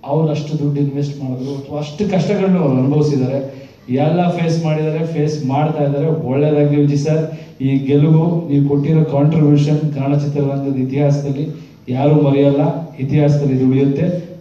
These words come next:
ನಿಮ್ಮ ಹೆಸರು ಕೂಡ ಇತಿಹಾಸದಲ್ಲಿ ಉಳಿಯುತ್ತೆ. ನಿಮ್ಮೆಲ್ರಿಗೂ ಮತ್ತೆ, ಆ, ವಿಜಯ್ ಸರ್ ಎಲ್ರ ಕಡೆಯಿಂದ ನಾನು ಮತ್ತೆ ಥ್ಯಾಂಕ್ಸ್ ಹೇಳ್ತೀನಿ.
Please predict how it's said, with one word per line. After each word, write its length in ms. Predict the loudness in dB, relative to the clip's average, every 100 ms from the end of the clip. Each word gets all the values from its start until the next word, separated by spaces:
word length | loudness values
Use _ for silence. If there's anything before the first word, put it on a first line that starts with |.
| -2
ನಿಮ್ಮ 300 | 0 2 2
ಹೆಸರು 380 | 2 2 4 2
ಕೂಡ 160 | 2
ಇತಿಹಾಸದಲ್ಲಿ 600 | 0 0 -2 -4 -2 -2
ಉಳಿಯುತ್ತೆ. 440 | 0 2 0 -2 -4 -6 -10 -6
ನಿಮ್ಮೆಲ್ರಿಗೂ 480 | -2 2 2 4 4
ಮತ್ತೆ, 680 | 4 2 0 -2 -2 -6 -10 -6
ಆ, 60 |
ವಿಜಯ್ 200 | -2 0
ಸರ್ 220 | 2 2 2
ಎಲ್ರ 280 | 2 2
ಕಡೆಯಿಂದ 260 | 2 2 2
ನಾನು 320 | 0 0 -2
ಮತ್ತೆ 180 | -2 -2
ಥ್ಯಾಂಕ್ಸ್ 340 | -2 -4 -4
ಹೇಳ್ತೀನಿ. 300 | -4 -6 -6